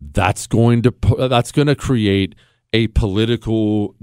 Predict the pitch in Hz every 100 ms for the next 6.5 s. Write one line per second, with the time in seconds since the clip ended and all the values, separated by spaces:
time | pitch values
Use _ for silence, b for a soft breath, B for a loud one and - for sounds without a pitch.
0 | 90 123 104 80 113 113 - - 104 98
1 | 95 - 107 98 95 95 110 123 113 117
2 | 110 - 101 95 - 95 87 117 107 117
3 | 92 - 131 127 135 147 127 - 113 104
4 | 98 92 - b b _ - 151 151 165
5 | 170 156 127 120 120 123 117 117 101 101
6 | 98 - 95 90 92